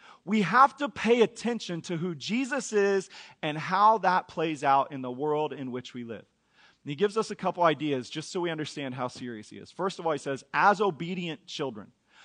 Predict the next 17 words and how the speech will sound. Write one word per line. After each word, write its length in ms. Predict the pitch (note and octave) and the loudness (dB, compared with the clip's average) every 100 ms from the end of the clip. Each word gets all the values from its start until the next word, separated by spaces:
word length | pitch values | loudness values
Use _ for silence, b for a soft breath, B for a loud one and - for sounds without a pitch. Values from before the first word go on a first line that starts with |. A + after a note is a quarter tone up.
| b | b
So 160 | - E3 | -6 -2
he's 320 | E3 C4 A3 | 0 -2 0
reminding 560 | A3 G3+ G#3 G#3+ F3 C#3 | 0 4 4 4 -2 -6
us 160 | C3+ | -6
the 120 | D3+ | -6
call 520 | D3+ - F#3 B3 C4+ C4+ | -8 -4 2 6 6 4
to 140 | F3+ | -4
holiness 880 | D3+ - G3+ G#3 D#3 A#2 A2+ - - B B - | -14 -2 2 2 0 -4 -8 -10 -18 B B 2
is 180 | F#3 | 2
a 60 | G3+ | 2
call 360 | - G3+ G3+ F3+ | 0 6 6 6
to 140 | F3+ | 0
place 460 | - - A3 A3+ - | -8 -4 -2 -2 0
ourselves 640 | F#3 F#3 - F3 D3+ C#3+ - - | 2 2 0 0 2 2 -2 0
under 400 | F#3 G3+ G3 F3+ | 0 0 -2 0
the 140 | D#3 | -2
authority 720 | C3 - E3+ E3 D#3+ D#3+ D3+ | -4 -4 -2 0 0 -2 -6